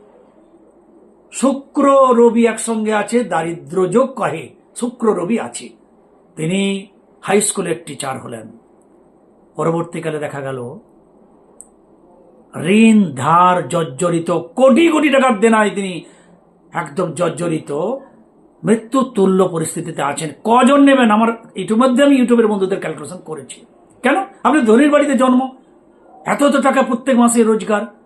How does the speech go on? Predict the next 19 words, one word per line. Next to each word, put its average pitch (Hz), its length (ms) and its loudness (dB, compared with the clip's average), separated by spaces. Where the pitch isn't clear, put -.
আপনার 254 300 2
কি 233 60 -2
করে 277 200 0
কোটি 262 180 2
টাকার 254 200 2
ঋণ 226 180 2
হয়? 160 140 -4
এই 302 240 4
যে 302 160 2
লোন 269 480 4
বা 285 200 4
ঋণ 262 200 2
হয়েছে 240 460 4
এর 240 140 4
কারণই 233 480 2
হচ্ছে 254 180 0
আমার 226 160 0
দারিদ্র 190 500 -2
যোগ। 180 280 -4